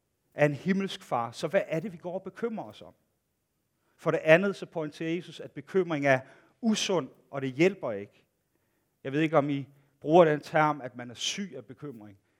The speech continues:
Jeg har hørt den brugt nogle gange. "Ah, man er simpelthen syg af bekymring." Og det er nok i virkeligheden tættere på sandheden, end man lige vil tro. Jeg tror ikke, vi er fysisk skabt til bekymring, til angst og til stress. Så i længden, så kan vores krop ikke håndtere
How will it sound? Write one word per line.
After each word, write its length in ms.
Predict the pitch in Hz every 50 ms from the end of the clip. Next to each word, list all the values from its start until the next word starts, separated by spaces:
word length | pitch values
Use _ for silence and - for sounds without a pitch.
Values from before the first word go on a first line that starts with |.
| _ _ _
Jeg 80 | - 127
har 60 | 127
hørt 240 | 120 139 143 135 139
den 80 | 131 120
brugt 260 | - 123 127 127 -
nogle 160 | 127 117 120
gange. 160 | 113 107 107
"Ah, 220 | - - - - -
man 60 | 120
er 80 | 110
simpelthen 480 | - - - - 135 - 135 135 123 117
syg 480 | _ - - - - - - 208 180 _
af 100 | - 131
bekymring." 540 | - 127 120 _ - 123 120 95 90 - - _ _ _ _ _ _ - - -
Og 100 | 131 131
det 100 | 151 170
er 40 |
nok 320 | 170 160 156 170 170 - -
i 60 | -
virkeligheden 440 | 147 131 160 175 156 160 143 139 131
tættere 300 | - - - 160 165 185
på 120 | - - 131
sandheden, 560 | - - 151 143 180 175 175 151 120 113 113 _ _ _ _ _
end 120 | 139 135
man 120 | 135 127 123
lige 180 | 127 160 175
vil 120 | 151 143 127
tro. 380 | - - - 165 156 143 - _ _ _ _ _ _ -
Jeg 100 | 156 147
tror 180 | - - 190
ikke, 140 | 185 185 185
vi 120 | 165 165 156
er 40 |
fysisk 540 | - - - - - 101 - - - - - 139
skabt 420 | - - - - 139 - - -
til 100 | - 156
bekymring, 600 | 139 156 139 - - 156 147 120 123 117 110 104 _ _ _ _ _
til 140 | - 175 -
angst 480 | - 131 135 139 131 123 - - _ _ _ _ _
og 120 | - 120
til 160 | - - 127
stress. 440 | - - - 123 120 131 135 - - - - - _
Så 140 | - - 151
i 40 |
længden, 480 | 147 147 139 165 185 208 208 - - 156
så 160 | - - 170
kan 140 | - 175 147
vores 200 | 147 139 135 -
krop 420 | - - - - 175 175 - - -
ikke 220 | 160 175 185 190
håndtere 580 | 165 - 147 139 - - - 226 214 165 147